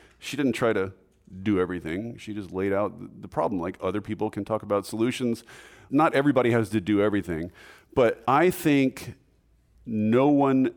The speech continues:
knows as much about the social science of how to persuade and change and move people as they say they do. <laughs> I think most, most discussions, particularly discussions of social science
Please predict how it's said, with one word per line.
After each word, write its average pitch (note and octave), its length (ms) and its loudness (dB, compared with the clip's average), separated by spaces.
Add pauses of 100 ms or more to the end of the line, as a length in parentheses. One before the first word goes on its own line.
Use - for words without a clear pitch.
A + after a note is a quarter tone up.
knows G2 800 0
as F2+ 260 -6
much F#2 460 -2
about F2 340 -4
the E2+ 80 -8
social F2 380 -10
science D#2 440 -8
of - 180 -16
how E2 200 -8
to - 140 -14
persuade D2+ 640 -12
and D2+ 200 -10
change D#2 440 -10
and D2 180 -10
move D2 220 -10
people C#2 400 -14
as D2 360 -10
they D2 280 -14
say C#2+ 240 -16
they C#2+ 140 -16
do. - 460 -18
<laughs> - 80 -20
I - 60 -8
think - 480 -4
most, A#2+ 600 0 (360)
most C3 600 2 (340)
discussions, G2+ 580 0 (380)
particularly C3+ 800 0
discussions G2 640 0
of F#2+ 180 -10
social G#2 360 -6
science E2 720 -6